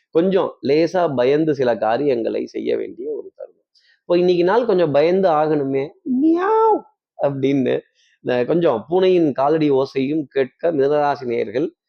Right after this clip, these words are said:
கத்துக்கணும். எல்லா இடத்துலயும் ஓங்கிட்டு வேகமா முன்னாடி போக கூடாது. சில இடங்கள்ல பின்தங்கி மெதுவா போறது நன்மை. இன்னைக்கு பின்தங்கி மெதுவா போறது மிதுனராசி நேயர்களுக்கு நன்மை தர வேண்டிய அமைப்பு. அஞ்சுவது அஞ்சமை பேதமை.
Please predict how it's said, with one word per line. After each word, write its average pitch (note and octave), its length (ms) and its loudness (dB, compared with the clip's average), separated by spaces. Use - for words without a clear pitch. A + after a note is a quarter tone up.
கத்துக்கணும். C#3+ 440 0
எல்லா C#3+ 280 4
இடத்துலயும் D#3 640 2
ஓங்கிட்டு C#3+ 420 0
வேகமா D3 460 0
முன்னாடி C#3+ 380 -8
போக A#2+ 160 -4
கூடாது. A#2 440 -4
சில A#2+ 360 -2
இடங்கள்ல C#3+ 500 0
பின்தங்கி D#3 520 0
மெதுவா C#3 440 2
போறது B2+ 300 0
நன்மை. A#2+ 500 -2
இன்னைக்கு A2 420 -4
பின்தங்கி D#3 440 -2
மெதுவா D3 440 2
போறது B2+ 400 -2
மிதுனராசி C#3+ 520 -4
நேயர்களுக்கு A#2 600 -6
நன்மை E3+ 360 2
தர D#3 180 4
வேண்டிய B2+ 380 2
அமைப்பு. A#2 520 -2
அஞ்சுவது D#3+ 500 0
அஞ்சமை D3+ 640 0
பேதமை. C#3+ 560 -2